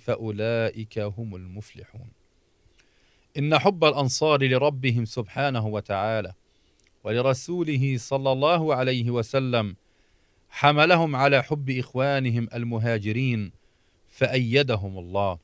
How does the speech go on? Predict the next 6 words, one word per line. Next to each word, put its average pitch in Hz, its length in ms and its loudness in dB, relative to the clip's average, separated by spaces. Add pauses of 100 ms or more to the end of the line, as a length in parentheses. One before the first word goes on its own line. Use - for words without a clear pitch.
(560)
ونصرهم 123 800 2
الله 107 580 0 (380)
ومكنهم 147 920 2
الله 139 380 0
في 131 140 -4
الأرض. 160 380 0